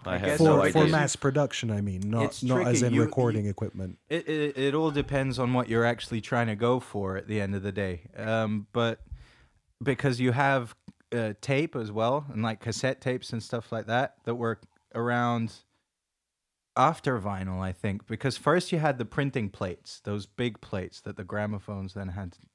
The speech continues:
Speaker 2: had to, to read back. And they were big, thick things with deep grooves.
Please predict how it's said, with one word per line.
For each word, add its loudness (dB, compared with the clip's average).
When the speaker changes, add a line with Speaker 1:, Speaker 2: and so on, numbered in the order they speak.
Speaker 2:
had -8
to, -10
to -8
read -8
back. -10
And -8
they -6
were -6
big, -6
thick -8
things -6
with -6
deep -4
grooves. -6